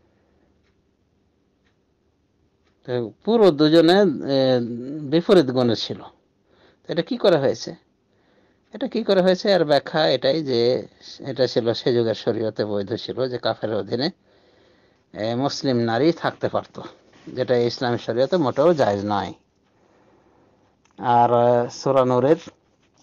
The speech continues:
ছাব্বিশ আয়াতের প্রথম এবং দ্বিতীয় তাফসীর অনুযায়ী তো কোনো ইশকালই থাকে না,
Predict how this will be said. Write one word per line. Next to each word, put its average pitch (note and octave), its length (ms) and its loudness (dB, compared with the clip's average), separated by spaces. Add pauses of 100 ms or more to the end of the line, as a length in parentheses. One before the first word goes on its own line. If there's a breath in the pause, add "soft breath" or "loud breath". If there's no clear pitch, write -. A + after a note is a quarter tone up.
(920 soft breath)
ছাব্বিশ C3+ 380 -2
আয়াতের B2+ 340 0
প্রথম D#3+ 400 0
এবং D3 180 2
দ্বিতীয় D3+ 280 2
তাফসীর C#3 360 0
অনুযায়ী C#3+ 220 0
তো G#3 80 -10
কোনো G3+ 180 0
ইশকালই A2 360 -2
থাকে - 260 -10
না, D2 120 -14